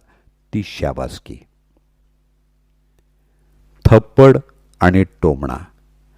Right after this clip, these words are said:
हातानं मारली जाते ती थप्पड आणि शब्दानं मारला जातो तो टोमणा. ओळख,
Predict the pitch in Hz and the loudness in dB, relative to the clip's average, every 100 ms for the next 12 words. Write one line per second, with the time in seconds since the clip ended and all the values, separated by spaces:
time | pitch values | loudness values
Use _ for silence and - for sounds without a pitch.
0 | _ _ _ _ - - 107 135 143 147 | _ _ _ _ -16 -4 2 4 4 4
1 | 131 120 117 120 107 98 92 82 95 - | 4 4 4 4 4 2 0 -2 -4 -2
2 | 107 - 92 - - 69 - _ _ _ | -2 2 0 0 -4 -4 -6 _ _ _
3 | _ _ _ - 87 95 90 - 85 82 | _ _ _ -2 2 2 0 0 0 2
4 | 110 117 139 127 110 110 107 95 87 80 | 4 6 6 4 4 4 4 4 2 -4
5 | 71 - _ _ - 101 - 87 65 62 | -6 -14 _ _ -4 -4 -4 -8 -8 -10
6 | 57 - _ _ _ _ _ _ _ _ | -14 -18 _ _ _ _ _ _ _ _
7 | _ _ _ _ _ _ _ _ _ _ | _ _ _ _ _ _ _ _ _ _
8 | _ _ _ _ _ _ - 104 107 117 | _ _ _ _ _ _ 4 6 8 8
9 | - | 4